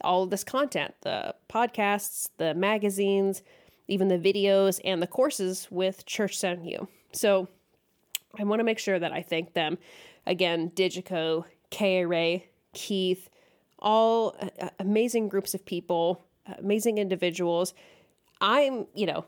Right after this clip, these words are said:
you guys are listening to me <laughs> every other week. So I know that you are hearing me, but I just wanna make sure that you know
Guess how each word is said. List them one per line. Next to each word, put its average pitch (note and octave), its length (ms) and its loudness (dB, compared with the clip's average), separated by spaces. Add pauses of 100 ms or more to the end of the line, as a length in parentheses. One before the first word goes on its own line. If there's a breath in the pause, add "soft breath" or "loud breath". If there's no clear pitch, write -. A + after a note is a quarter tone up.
(120)
you A#3 120 0
guys C4+ 220 2
are D#3+ 80 0
listening E3 520 0
to D#3 100 -4
me F3+ 280 0 (320)
<laughs> - 320 -6
every F3 220 0
other D#3+ 220 2
week. D3+ 260 -4 (420 loud breath)
So G3 120 0
I F#3+ 80 6
know A#3+ 180 4
that A#3 220 2
you F3+ 240 2
are E3+ 80 0
hearing D#3+ 400 -2
me, D#3 260 -4 (220)
but F#3 100 0
I F#3 80 2
just F#3 140 -6
wanna G3+ 180 2
make F3+ 220 0
sure E3+ 240 0
that E3 160 -2
you G#3+ 180 -2
know E3 460 0